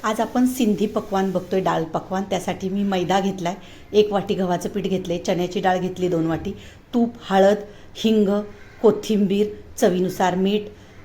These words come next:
दोन चमचे जिरं, एक चमचा ओवा आणि हिरवी मिरची घेतलेत तीन बारीक चिरून. तर चला, सगळ्यात अगोदर आहे ना, आपल्याला चण्याची डाळ, अं, शिजायला लावायची. इथं चण्याची डाळ मी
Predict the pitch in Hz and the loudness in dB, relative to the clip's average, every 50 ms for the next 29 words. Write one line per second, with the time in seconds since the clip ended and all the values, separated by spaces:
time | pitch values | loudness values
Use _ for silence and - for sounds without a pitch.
0 | - - 196 202 202 175 - 208 190 170 - - 190 151 151 185 185 185 190 196 | -4 0 0 2 2 2 2 0 0 2 0 0 0 0 2 2 2 4 2 0
1 | 190 - - - - - - - - - - - - - - - - - 214 214 | -2 -8 -16 -18 -18 -18 -20 -20 -20 -20 -20 -20 -20 -20 -20 -16 0 2 4 4
2 | 208 - - 220 196 175 - 202 - - - 196 180 175 185 190 202 202 - - | 4 2 2 2 2 2 0 -2 -2 0 0 0 0 2 0 0 -2 -4 -8 -16
3 | - - - - - - 190 208 226 - 196 233 220 190 220 240 226 214 202 180 | -20 -20 -20 -16 -8 -4 -2 -2 0 2 2 2 2 4 2 2 2 4 2 0
4 | - - 196 175 180 190 185 - 180 202 208 - - - 208 233 254 208 180 160 | 0 -2 -2 -2 -2 -2 -2 -2 -2 -2 -2 -2 -6 -4 0 0 2 2 2 2
5 | 147 151 151 151 - - 165 151 147 147 147 - - - - - - - - 165 | 2 0 -2 -2 -6 -8 -8 -8 -8 -8 -10 -12 -16 -20 -20 -20 -14 -6 -4 -4
6 | - - 160 147 143 143 - 208 175 196 202 214 214 233 202 185 208 214 220 226 | -2 -2 -2 -2 -2 -4 -4 -4 -2 0 -2 0 0 -2 -2 0 0 2 2 2
7 | 214 202 180 170 170 - 180 180 185 185 - 196 180 175 170 175 208 202 - 170 | 0 0 -2 -4 -4 -4 -4 -4 -2 -2 0 0 0 0 -2 -2 -2 -2 0 -2
8 | 185 - - - - - - - - - - - - 180 165 165 160 160 165 165 | -2 -4 -8 -14 -18 -20 -20 -20 -20 -20 -20 -14 -8 -6 -4 -2 -2 0 0 -2
9 | 170 165 165 - - - - - - - - - - - 233 175 190 208 226 240 | -2 -4 -8 -12 -16 -18 -18 -20 -20 -16 -8 -4 -2 0 2 4 4 6 6 6
10 | 240 233 208 175 165 165 160 160 - 208 226 240 214 - 196 196 - 208 180 185 | 4 4 4 4 4 2 2 0 -4 -6 -6 -8 -6 -6 -8 -4 -2 -2 -2 -2
11 | 180 180 - 208 180 190 185 190 190 196 208 | -4 -2 -2 -2 0 2 2 2 2 2 0